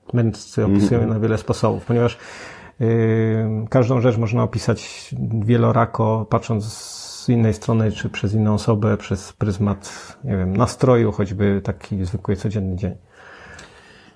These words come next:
Speaker 2: Y, czy, czyli, bo, bo nie wiem teraz, czy dobrze zrozumiałem,
Speaker 1: Okej.
Speaker 2: więc pozwolę <laughs> sobie zapytać się, czyli,
Speaker 1: Sparafrazować.
Speaker 2: czyli jakby z tej perspektywy wisznuickiej można by powiedzieć, że,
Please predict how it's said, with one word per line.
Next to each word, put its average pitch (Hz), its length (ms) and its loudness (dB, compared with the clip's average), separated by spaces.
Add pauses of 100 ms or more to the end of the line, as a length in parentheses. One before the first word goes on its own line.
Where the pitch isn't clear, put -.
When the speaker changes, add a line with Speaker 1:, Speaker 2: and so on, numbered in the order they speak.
(120)
Speaker 2:
Y, 90 500 2 (100)
czy, 107 300 0
czyli, 107 360 2 (100)
bo, 95 120 0 (200)
bo 92 140 0
nie 98 100 4
wiem 90 140 2
teraz, 90 300 -4
czy - 120 -6
dobrze 101 240 0
zrozumiałem, 113 420 0
Speaker 1:
Okej. 139 260 2
Speaker 2:
więc 139 120 4
pozwolę 175 320 6 (180)
<laughs> - 40 -4
sobie 143 280 2
zapytać 220 500 -2
się, 120 80 0
czyli, 123 100 2 (100)
Speaker 1:
Sparafrazować. 147 680 4 (220)
Speaker 2:
czyli 127 280 2
jakby 123 200 2
z - 40 -4
tej 123 120 2
perspektywy 131 640 -2
wisznuickiej 120 540 0
można 123 200 0
by 120 60 0
powiedzieć, 123 520 -2
że, 110 360 2